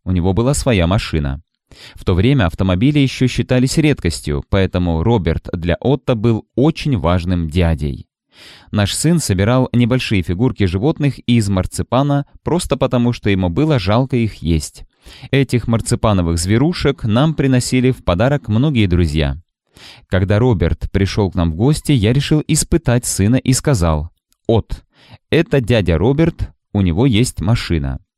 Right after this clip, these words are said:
Ты бы дал ему одну из своих марципановых игрушек?» «Да, дал бы», последовал ответ, «но они сейчас спят». В чём все люди гении, так это в умении придумывать отговорки.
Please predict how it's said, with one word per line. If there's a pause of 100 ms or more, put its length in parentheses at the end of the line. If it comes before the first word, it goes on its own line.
(240)
Ты
бы
дал
ему
одну
из
своих
марципановых
игрушек?» (340)
«Да, (240)
дал
бы», (220)
последовал
ответ, (300)
«но
они
сейчас
спят». (1300)
В
чём
все
люди
гении,
так
это
в
умении
придумывать
отговорки.